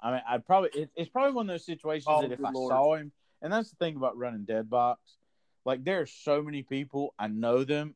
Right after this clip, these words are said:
Speaker 1: I know them by their call sign. If they walk in the booth, I've,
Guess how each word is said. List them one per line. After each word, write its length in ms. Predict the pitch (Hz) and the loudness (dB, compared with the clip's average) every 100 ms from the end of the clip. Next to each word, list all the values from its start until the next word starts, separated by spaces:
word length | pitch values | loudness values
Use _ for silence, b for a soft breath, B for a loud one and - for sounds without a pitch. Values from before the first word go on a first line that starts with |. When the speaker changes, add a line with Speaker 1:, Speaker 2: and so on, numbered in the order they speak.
| - | -6
Speaker 1:
I 80 | 107 | -2
know 200 | 110 120 | -2 -2
them 160 | 123 | 0
by 120 | 113 | 0
their 160 | 104 87 | 0 -4
call 340 | - 135 139 143 | -2 4 4 4
sign. 640 | - 143 139 135 135 131 - _ _ _ _ _ | 0 0 2 0 -2 -6 -14 _ _ _ _ _
If 180 | 139 - | -4 0
they 120 | 120 | 0
walk 360 | 110 131 139 147 | 4 6 4 0
in 100 | 117 | -8
the 80 | |
booth, 520 | 95 107 147 143 135 - _ _ | -8 -4 -2 -2 -6 -12 _ _
I've, 260 | 101 104 | -6 -4